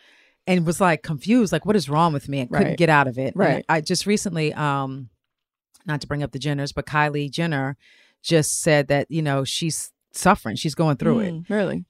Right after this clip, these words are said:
Speaker 1: Um, way different from giving
Speaker 2: Her
Speaker 1: birth
Speaker 2: first
Speaker 1: to her
Speaker 2: one.
Speaker 1: first child. Right.
Speaker 2: Okay, interesting.
Speaker 1: And so that says, like, it doesn't matter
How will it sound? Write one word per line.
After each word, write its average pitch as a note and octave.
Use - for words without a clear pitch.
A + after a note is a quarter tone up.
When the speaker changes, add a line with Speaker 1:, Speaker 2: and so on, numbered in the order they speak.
Speaker 1:
Um, D3
way E3+
different E3+
from C#3+
giving D#3
Speaker 2:
Her D#3
Speaker 1:
birth D3+
Speaker 2:
first C#3+
Speaker 1:
to D3+
her D#3
Speaker 2:
one. C#3
Speaker 1:
first D#3+
child. B2+
Right. D3
Speaker 2:
Okay, F3
interesting. F3
Speaker 1:
And F3+
so F#3
that F#3
says, D#3+
like, D#3
it D3
doesn't D3
matter D#3